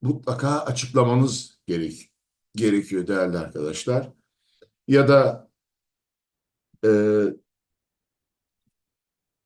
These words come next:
veri analizi kısmında, e, <clears throat> genel beklenen <clears throat> değerlerle değil de daha düşük değerlerle analiz yaptıysanız onları da mutlaka yazmanız gerekiyor.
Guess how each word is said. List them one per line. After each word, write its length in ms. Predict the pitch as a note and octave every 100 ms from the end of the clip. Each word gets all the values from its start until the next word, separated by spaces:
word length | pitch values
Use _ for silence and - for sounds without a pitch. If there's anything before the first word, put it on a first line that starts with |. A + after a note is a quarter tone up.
| - G2
veri 500 | F#2 G2+ G#2 A#2+ D3
analizi 460 | C#3 B2 A2+ G#2+ -
kısmında, 880 | - - G#2 G2+ G2+ G#2+ G#2 - _ _ _ _ _ _ G2
e, 60 | G2+ G2+ G2 G2 - - - C3 B2 - - _ _ _ _
<clears throat> 280 | - A2 G2+
genel 420 | A#2+ B2 C#3 A#2+
beklenen 720 | A#2 - B2 A#2+ B2 B2 B2 - _ _ -
<clears throat> 480 | G#3+ F#3 B2+ - - _
değerlerle 640 | A2+ A2+ A2+ B2+ A#2+ G#2+ G2+
değil 280 | F3 D3+ A2
de 140 | G#2+
daha 240 | C3 E3
düşük 300 | B2+ - B2+
değerlerle 520 | B2 A2 A#2+ C3 A2 G2
analiz 380 | F#2 F2+ F2+
yaptıysanız 840 | G2 F#2 - A#2+ - C3 D3 - _ _ _ _ _ _ _
onları 340 | A2 G#2+ F#2+ F#2+
da 80 |
mutlaka 580 | A#2+ B2 F2+ E2 B2+ D3+
yazmanız 540 | A2 F#2 E2 F2 A#2+ G2+
gerekiyor. 580 | E2 D#2 D2+ - D2